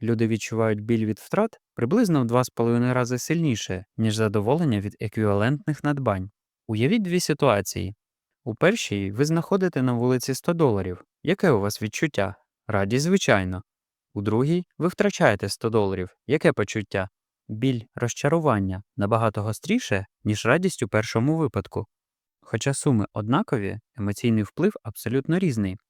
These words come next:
Втрата відчувається приблизно в два з половиною рази болючіше. Давайте спробуємо гру. Підкиньте уявну монетку. Якщо випаде решка, ви отримаєте тисячу доларів. Якщо орел, втратите тисячу доларів. Все чесно, п'ятдесят на п'ятдесят.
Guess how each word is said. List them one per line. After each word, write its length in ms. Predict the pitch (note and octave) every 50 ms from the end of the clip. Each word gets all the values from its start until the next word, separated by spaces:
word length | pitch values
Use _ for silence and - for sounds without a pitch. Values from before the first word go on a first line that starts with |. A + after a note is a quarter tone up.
| _ _
Втрата 400 | _ - - C3+ G3 G#3 - C3+
відчувається 600 | A2 G#2+ - - - G#2+ A2+ A2 G#2+ - - G#2+
приблизно 500 | - A2+ A2 G2+ G#2+ A2 G2+ G#2 G2+ G2
в 40 | F#2+
два 160 | F#2+ A#2 D#3
з 80 | - -
половиною 440 | - B2+ A2+ A2 A2+ G#2+ G#2 G2 G2
рази 280 | - F#2+ G2 A2 C3
болючіше. 640 | C#3+ C3+ B2+ B2+ B2 G#2+ - - - - - A#2 A#2 - _ _ _ _ _ _ _ _ _ _ _ _ _ -
Давайте 360 | - G2 G#2+ B2+ C#3+ - A3
спробуємо 600 | - - - D3+ C#3+ C#3+ C#3+ D3 D3 D3+ D#3 E3
гру. 260 | D3 D3+ D3+ A2+ F#2 - _ _ _ _ _ _ _ -
Підкиньте 480 | - A2+ - - G3 A3 G#3 - F#3 - -
уявну 380 | C#3 C3+ C3 C3 C3+ C#3+ D3
монетку. 600 | D#3 E3 E3+ D#3+ B2 G2 - - - F#2+ F#2 G#2+ - _ _ -
Якщо 340 | A#2 A2+ - - - C3
випаде 380 | A#2+ B2 G#2 - G2+ G2 F#2+ G2
решка, 420 | C3 E3 F#3 - - - F#2+ G2 - _ _ -
ви 140 | - G#3
отримаєте 500 | G#3 - - E3 D#3+ D3+ C3+ B2 - -
тисячу 420 | - - A2+ - - G#2+ - - D3
доларів. 440 | D3 D3 B2 G#2+ G2+ F#2+ F2+ F#2 - _ _
Якщо 380 | - - G#2 - - - A2+ G2+
орел, 320 | F#2+ F#2+ G2 A2+ C#3 F3 - _ _ _
втратите 540 | - - - C3 B2+ - G#2+ F#2 - G2
тисячу 420 | F2+ - F#2+ - - G2+ F#2+ - G2+
доларів. 420 | G2 F#2+ F#2+ F#2 F#2 F2+ F2+ F2 _ _ _ _ _ _ _ _
Все 220 | - - F3+ G#3+
чесно, 480 | - - - G#2 G2 - - F#2+ F#2+ G#2 -
п'ятдесят 460 | - G#2 G#2 G#2+ G#2 - B2+ B2+ -
на 100 | C#3+ C3
п'ятдесят. 500 | - D3+ D#3 E3+ F#3 - - G2+ F#2+